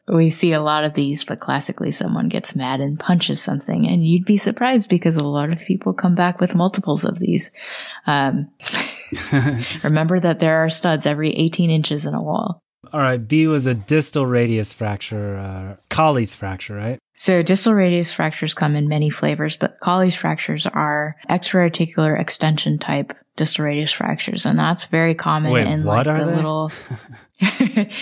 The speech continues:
Speaker 1: So they are extension type. Basically, if you think about your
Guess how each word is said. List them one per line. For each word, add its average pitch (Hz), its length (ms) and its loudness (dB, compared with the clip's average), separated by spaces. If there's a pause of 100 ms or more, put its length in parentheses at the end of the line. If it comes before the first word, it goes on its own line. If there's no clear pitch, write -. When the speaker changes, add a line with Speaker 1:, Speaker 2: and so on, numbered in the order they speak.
(120)
Speaker 1:
So 170 540 4
they 185 180 4
are 175 120 2
extension 170 800 0
type. - 360 -6
Basically, 233 460 2
if 165 100 -8
you - 80 -8
think 233 220 0
about 202 260 0
your 156 300 -2